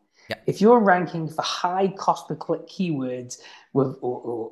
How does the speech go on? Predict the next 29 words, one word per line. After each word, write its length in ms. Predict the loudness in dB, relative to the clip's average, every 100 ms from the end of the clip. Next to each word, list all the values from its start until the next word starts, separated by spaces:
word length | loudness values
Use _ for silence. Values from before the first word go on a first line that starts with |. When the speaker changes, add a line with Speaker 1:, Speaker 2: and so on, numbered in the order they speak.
| -6
Speaker 2:
or, 340 | -4 -4 -2
uh, 140 | -2 0
you, 320 | 2 2 2 -2
you're 180 | 2 2
generally 580 | 6 6 6 2 -2
gonna 200 | -2 -6
be 100 | -6
financially 680 | -2 0 2 0 -2 0 2
okay. 420 | 0 0 0 0 -4
We 100 | -10
know 260 | -8 -2
that. 260 | 4 2 2 -12 -20 _ _
Um, 360 | 4 4 -2 -14 _
I've 220 | 0 0
seen 320 | 0 0 2
it, 120 | 0 0
you 100 | -2
know, 80 |
in 80 | -4
my 180 | -4 -2
own 160 | 0 0
business 440 | 0 -2 -8 -10
and 60 | -12
my 120 | -6
own 120 | 0
websites 560 | 0 0 0 0 -2 -10
and 100 | -6
stuff 260 | -6 -6
and, 220 | -10 -12